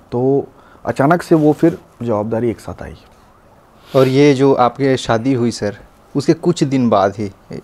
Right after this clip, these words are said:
Speaker 2: ज़्यादा दिन का फ़र्क नहीं था, इतना बड़ा घर में एक सुखद वातावरण था, फिर इतना बड़ा इंसिडेंस हो जाना, परिवर्तन यात्रा में झीरम घाटी का वो हमला,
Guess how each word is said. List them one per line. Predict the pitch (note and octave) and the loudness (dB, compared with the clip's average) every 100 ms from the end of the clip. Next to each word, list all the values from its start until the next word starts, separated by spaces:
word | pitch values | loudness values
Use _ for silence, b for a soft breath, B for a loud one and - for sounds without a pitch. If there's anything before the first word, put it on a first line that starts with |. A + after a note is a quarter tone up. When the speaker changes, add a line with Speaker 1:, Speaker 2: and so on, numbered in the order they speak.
| A#2 | -10
Speaker 2:
ज़्यादा | A2+ A2 A#2 | -2 -2 0
दिन | A#2+ A#2+ | -4 -4
का | A#2 | -6
फ़र्क | - A2 A2+ A2 | -8 -4 -4 -4
नहीं | G#2 | -10
था, | G2 G2 | -10 -8
इतना | A#2+ - B2+ A#2+ | -8 -6 -2 0
बड़ा | A2+ A2+ A2 - B B | 2 2 2 -4 B B
घर | - A#2+ A#2+ | -4 -2 0
में | A#2+ | 0
एक | A#2 B2 A#2+ A#2+ | -2 -2 -2 -2
सुखद | - - A2+ | -8 -6 -4
वातावरण | G#2+ G2+ A#2 A2 G2+ G2+ | -2 -2 -4 -4 -4 -8
था, | - - | -10 -12
फिर | - - | -12 -10
इतना | A#2 A#2+ A2 | -8 -6 -4
बड़ा | A#2 | -2
इंसिडेंस | G#2+ G#2 A2 A2 G2 G2+ | -4 -4 -6 -6 -6 -8
हो | |
जाना, | F#2+ G2 | -10 -10
परिवर्तन | - G2 G2 - G#2+ | -8 -6 -6 -6 -8
यात्रा | G2+ F#2+ - G#2 | -8 -8 -10 -10
में | G2+ | -8
झीरम | G#2+ G#2 A2 | -8 -6 -8
घाटी | G2+ G#2+ | -10 -10
का | G#2+ G2+ | -10 -8
वो | |
हमला, | F#2+ G2+ G2+ | -8 -6 -6